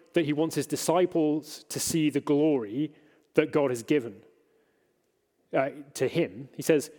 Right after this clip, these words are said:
"I want them to see my glory that you have given me." Why? "Because you have loved me before the foundation of the world." So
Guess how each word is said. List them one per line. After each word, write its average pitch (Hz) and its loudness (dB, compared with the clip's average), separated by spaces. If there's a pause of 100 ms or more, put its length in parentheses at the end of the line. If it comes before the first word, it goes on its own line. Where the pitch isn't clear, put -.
(1000)
"I 151 2
want 180 6
them 208 2
to 185 -2
see 220 4
my 196 6
glory 165 4 (140)
that 160 0
you 175 2
have 160 0
given 160 4
me." 160 0 (880)
Why? 120 -2 (680)
"Because 160 2
you 190 2
have 170 2
loved 165 2
me 135 -2 (280)
before 156 2
the 156 4
foundation 139 -2 (280)
of 131 -6
the 135 -2
world." 113 -4 (720)
So - -6